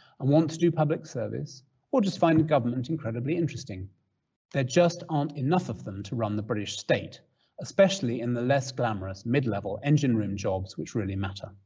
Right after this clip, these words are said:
One last quick point.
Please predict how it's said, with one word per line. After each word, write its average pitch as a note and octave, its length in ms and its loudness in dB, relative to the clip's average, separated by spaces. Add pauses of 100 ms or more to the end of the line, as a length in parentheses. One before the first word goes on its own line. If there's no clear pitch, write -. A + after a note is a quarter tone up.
(1400)
One F#3+ 240 8
last F3+ 240 6
quick - 200 -2
point. F#2+ 320 -8